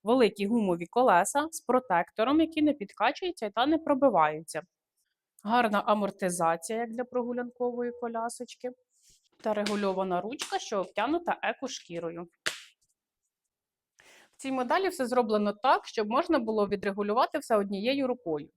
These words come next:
Доступ до корзинки на магнітах. Спинка кнопочкою в трьох положеннях.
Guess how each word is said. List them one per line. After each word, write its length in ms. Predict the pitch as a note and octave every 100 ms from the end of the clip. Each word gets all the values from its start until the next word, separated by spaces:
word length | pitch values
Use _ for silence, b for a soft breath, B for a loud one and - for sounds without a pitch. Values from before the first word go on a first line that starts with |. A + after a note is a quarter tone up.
| -
Доступ 320 | A#3+ A#3+ G3
до 120 | F#3
корзинки 500 | - G3+ F#3+ G3 F#3
на 160 | F#3+ G3
магнітах. 560 | F3 E3 E3 E3 G3 - _ _ _ - - B B B
Спинка 580 | - - C4+ A3+ G3 F3 -
кнопочкою 760 | A#3+ G#3+ G#3 G#3+ - A#3+ B3
в 240 | B3+ _ -
трьох 240 | G#3+ A3
положеннях. 680 | - A3 A3+ A3 A3 A3+ A#3